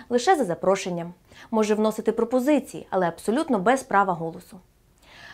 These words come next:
Прем'єр-міністр Азаров каже, що такий союз для України є життєво важливим. Європа попереджує про очевидні небезпеки такого розвитку подій, адже якщо Україна увійде у зону вільної торгівлі з Росією, то у зону вільної торгівлі з Європою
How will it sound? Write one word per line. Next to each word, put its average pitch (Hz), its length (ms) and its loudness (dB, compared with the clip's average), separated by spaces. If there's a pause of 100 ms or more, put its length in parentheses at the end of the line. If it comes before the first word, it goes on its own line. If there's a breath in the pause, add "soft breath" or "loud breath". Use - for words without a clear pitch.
(180 loud breath)
Прем'єр-міністр 277 640 6
Азаров 269 440 8
каже, 247 240 6
що 233 160 0
такий 240 240 2
союз 254 340 0
для 240 140 8
України 233 500 4
є 202 220 0
життєво 214 560 4
важливим. 214 520 2 (760 soft breath)
Європа 269 400 4
попереджує 240 640 6
про 202 180 0
очевидні 262 460 2
небезпеки 269 600 2
такого 196 380 0
розвитку 180 380 -2
подій, 240 440 -2 (280 loud breath)
адже 208 220 0
якщо 214 400 2
Україна 247 480 4
увійде 233 500 4
у 202 140 0
зону 214 300 2
вільної 202 420 0
торгівлі 196 420 -2
з 170 60 -4
Росією, 226 580 0 (560 soft breath)
то 247 120 2
у 254 80 4
зону 269 300 6
вільної 247 320 6
торгівлі 240 400 4
з 214 80 -2
Європою 247 480 4